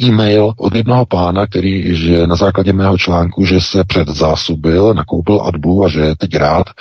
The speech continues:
eh, že čte Aeronet, takže v předstihu ještě, když bylo AdBlue, takže nakoupil za levno. No a teď AdBlue se prodává za obrovské peníze na českých pumpách.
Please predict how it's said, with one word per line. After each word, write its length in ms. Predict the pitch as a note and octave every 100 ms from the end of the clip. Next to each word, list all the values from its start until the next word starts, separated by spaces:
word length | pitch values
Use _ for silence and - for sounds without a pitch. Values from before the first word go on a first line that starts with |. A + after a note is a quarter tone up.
| - - - F2
eh, 500 | F2+ F#2+ F2 F#2 F#2
že 120 | G#2+
čte 200 | - F#2+
Aeronet, 540 | D#2 E2 D#2+ E2 G#2+
takže 220 | D2+ E2 E2+
v 140 | -
předstihu 600 | - E2 - - F2+ F2+
ještě, 220 | F2+ -
když 180 | E2 D#2+
bylo 280 | E2 F2+ F#2+
AdBlue, 380 | D#2 D#2 E2 F2
takže 280 | E2+ - F#2
nakoupil 460 | E2 G2 F2+ G2+
za 120 | E2+ E2
levno. 400 | E2 D#2 F2+ A2 - C#3 C3
No 120 | E3+
a 60 |
teď 240 | - D3 A#2+
AdBlue 500 | G#2+ G#2 A#2 B2 C3+
se 140 | -
prodává 420 | A#2 A2 G#2+ A2 A#2
za 120 | G#2+
obrovské 440 | G#2+ A2+ - C3
peníze 500 | C3+ C#3+ E3 C#3 F2
na 80 | D2+
českých 380 | - D#2+ - D2+
pumpách. 460 | D#2+ D#2 C2 -